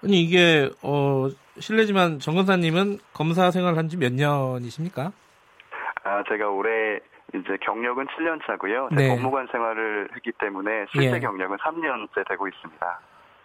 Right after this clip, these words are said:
Speaker 1: 아니, 그 이제 재심이라는 게 사실은, 어, 이제 뭐랄까요? 이 그 지금까지 했던 어떤 수사 같은 것들이 뒤집히는 거잖아요.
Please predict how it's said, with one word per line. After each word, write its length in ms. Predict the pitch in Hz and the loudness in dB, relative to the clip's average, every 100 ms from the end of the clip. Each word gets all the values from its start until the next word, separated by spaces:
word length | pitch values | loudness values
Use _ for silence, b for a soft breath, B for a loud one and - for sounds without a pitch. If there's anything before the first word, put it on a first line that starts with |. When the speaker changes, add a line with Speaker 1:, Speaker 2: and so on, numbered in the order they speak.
| - | -4
Speaker 1:
아니, 260 | 151 151 139 | 0 0 2
그 420 | 151 151 147 143 | 2 4 4 2
이제 160 | 151 139 | 0 0
재심이라는 840 | 151 165 262 277 226 170 147 131 | 4 4 4 4 6 6 6 2
게 140 | 123 | 0
사실은, 760 | 117 185 196 143 127 135 110 107 190 | 2 0 0 0 2 2 0 -8 -10
어, 600 | 131 117 113 113 113 113 - B B B B B _ _ 202 | -8 -6 -8 -8 -10 -12 -18 B B B B B _ _ -12
이제 180 | 143 127 - - | -6 -6 -8 -16
뭐랄까요? 680 | - 123 127 127 165 139 113 - - | -4 0 2 2 4 4 2 -6 -10
이 140 | 147 139 - | -8 -8 0
그 200 | 196 196 - - | 2 2 -2 -10
지금까지 420 | - 208 262 262 254 | 4 6 8 8 8
했던 220 | 262 254 | 8 4
어떤 180 | 214 196 | 6 4
수사 300 | 285 302 302 | 4 6 6
같은 260 | 254 247 | 6 4
것들이 1080 | 220 202 - - 208 196 185 175 175 240 269 | 2 2 0 0 6 8 8 6 4 2 0
뒤집히는 540 | - 170 269 - 359 320 | 2 2 4 6 6 6
거잖아요. 800 | 135 113 104 104 170 170 101 | 4 2 0 0 0 0 -2